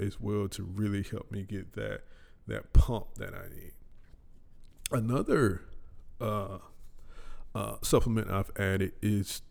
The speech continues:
uh, over the last couple of weeks, it's called Inoxygen. And so really this is, is, is like a, uh, it's a, it's, it's a supplement to help with blood flow. Uh, we all know that blood flow is definitely important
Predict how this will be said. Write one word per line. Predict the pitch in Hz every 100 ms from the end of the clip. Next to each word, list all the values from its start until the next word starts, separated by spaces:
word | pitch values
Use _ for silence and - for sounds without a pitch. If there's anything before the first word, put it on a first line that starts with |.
| -
uh, | - 104 104 - - - -
over | 107 104
the | 101
last | 104 98
couple | - 98 101
of |
weeks, | 101 98 -
it's | 101 95
called | - - 107 104 -
Inoxygen. | - 127 113 117 - 95 - - - - - - -
And | 131
so | 147
really | 123 127 277 143
this | 143 226 -
is, | 208 160 -
is, | - 127 - -
is | 123 120 107
like | 123 110 110
a, | 107 104
uh, | 110 104 107 95 - - - - - - -
it's | 135 185
a, | 180
it's, | - 147 143 - -
it's | 143
a | 180
supplement | 185 160 151 123 123
to | -
help | 104 113 107 104
with | 113 123
blood | 107 107 104 -
flow. | - 50 - - - - - - - -
Uh, | 107 101 98
we | 113
all | 113 110
know | 110 107 104
that | 104 98
blood | 98 107 -
flow | 104 101 104
is | 113 104 101 95 - - -
definitely | 110 - 113 107
important | 101 - 101 107 107 107